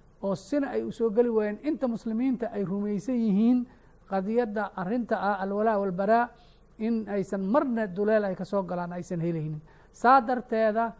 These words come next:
wa-, ma-, waa hore iyo maanta aan joognaba waxay xoog, eh, juhdi badan ugu bixiyeen in laga daciifiyo dadka muslimiinta quluubtooda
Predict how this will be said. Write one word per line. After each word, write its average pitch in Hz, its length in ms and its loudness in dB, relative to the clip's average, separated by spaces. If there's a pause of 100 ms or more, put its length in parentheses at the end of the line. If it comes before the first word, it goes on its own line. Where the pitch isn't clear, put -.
(280)
wa-, 196 500 -4
ma-, 208 340 -4
waa 226 340 4
hore 170 420 0
iyo 202 200 -2
maanta 233 440 2
aan 190 240 0
joognaba 185 640 0 (360)
waxay 208 380 -2 (300)
xoog, 285 360 6 (300)
eh, 196 640 -4 (320)
juhdi 220 300 0
badan 233 260 -2
ugu 247 160 -2
bixiyeen 226 580 2 (440)
in 247 180 -2 (140)
laga 208 220 0
daciifiyo 190 760 -4
dadka 208 260 -6
muslimiinta 196 540 -4
quluubtooda 170 800 2